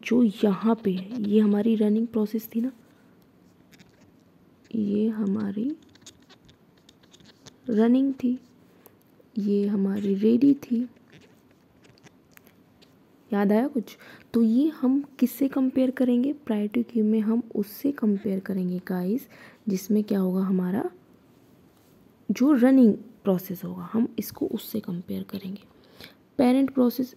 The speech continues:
ये तो कुछ होता ही नहीं है, तो eliminate करने के लिए आप क्या कर सकते हैं, जैसे कि अगर इसी question में मुझे Elimination लगाना है suppose, all the process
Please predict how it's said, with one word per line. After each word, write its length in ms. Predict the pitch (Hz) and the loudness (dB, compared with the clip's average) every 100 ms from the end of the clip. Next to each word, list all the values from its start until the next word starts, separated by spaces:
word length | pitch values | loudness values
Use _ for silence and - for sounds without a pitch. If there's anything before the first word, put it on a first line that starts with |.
| - | -2
ये 160 | 190 208 | 2 2
तो 160 | 233 | 2
कुछ 220 | 220 233 | 0 0
होता 320 | - 190 - 208 | 0 -4 -2 0
ही 140 | 202 | 4
नहीं 140 | 190 | 2
है, 60 | 185 | 2
तो 180 | 185 - - | -2 -2 2
eliminate 440 | 208 214 233 262 | 6 6 4 0
करने 320 | - 233 226 | -2 0 2
के 100 | 226 | 2
लिए 100 | 233 | 2
आप 100 | 233 | 2
क्या 120 | 233 226 | 0 0
कर 120 | 226 | -2
सकते 240 | 226 - | -4 -6
हैं, 80 | 269 - - - - | -8 -10 -20 -6 -4
जैसे 200 | 196 214 | -2 0
कि 180 | 240 - - | 0 -2 -6
अगर 300 | 233 214 254 - 254 | -2 0 0 2 0
इसी 240 | 240 311 | 2 0
question 360 | 302 226 - 202 | 2 -4 0 -2
में 80 | |
मुझे 420 | 208 196 190 220 294 _ _ _ _ _ _ _ _ _ _ - | 0 0 0 -4 -4 _ _ _ _ _ _ _ _ _ _ 0
Elimination 560 | 247 262 254 247 247 | 2 4 2 2 0
लगाना 380 | 233 196 175 180 | -2 -2 -6 -10
है 80 | 190 | -14
suppose, 460 | - 220 - - - - - _ - - _ _ | -14 -12 -12 -18 -20 -20 -20 _ -20 -20 _ _
all 240 | 233 247 247 | 6 6 6
the 120 | 254 | 2
process 460 | 254 247 254 262 | 0 -2 -2 -8